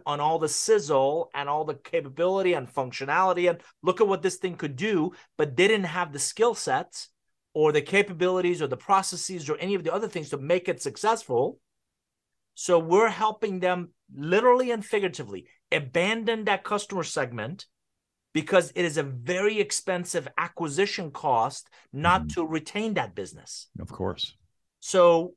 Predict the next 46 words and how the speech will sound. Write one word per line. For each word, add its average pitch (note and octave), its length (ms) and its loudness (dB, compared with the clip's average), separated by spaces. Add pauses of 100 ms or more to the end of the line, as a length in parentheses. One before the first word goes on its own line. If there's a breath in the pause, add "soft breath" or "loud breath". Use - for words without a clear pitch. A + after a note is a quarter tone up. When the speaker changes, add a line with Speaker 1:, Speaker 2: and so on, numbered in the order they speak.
Speaker 1:
you, D3+ 280 -12
you're D3+ 140 -4
going G3+ 360 0
after A3 300 -2
the F#3+ 120 0
wrong F#3+ 300 0
customer E3+ 420 -6
type. C3+ 420 -4 (300)
They're E3+ 220 2
not G3+ 220 0
really F#3+ 200 2
empowered E3+ 800 2
or D#3 140 8
enabled F3 460 2
to D3 100 -6
succeed. F3 680 -6 (260)
No A#3 140 2
wonder C#4 380 4
most G#3+ 320 2
of F3+ 100 2
them D3 280 -2 (380)
leave. C#3+ 480 -6 (460)
And F#3+ 140 0
you're A#3+ 220 0
constantly A#3+ 680 -2
chasing G#3+ 480 0
the G#3+ 60 -4
next B3+ 300 -4
one. - 160 -12 (340 soft breath)
Number F#3 240 2
Speaker 2:
Mm-hmm. F3+ 200 -2
Speaker 1:
two, A#3 260 -2
new F#3+ 180 0
C A#3 340 -4
E E3+ 40 4
O, G3 140 4
new F#3+ 180 0
administration F#3 640 -4
comes D#3+ 200 -4
in D#3+ 100 -2
and D3+ 120 -6
says, D#3 240 -2
"No, G#3+ 140 -2
no, B3 100 0
no, A3+ 140 0
no. G3+ 260 0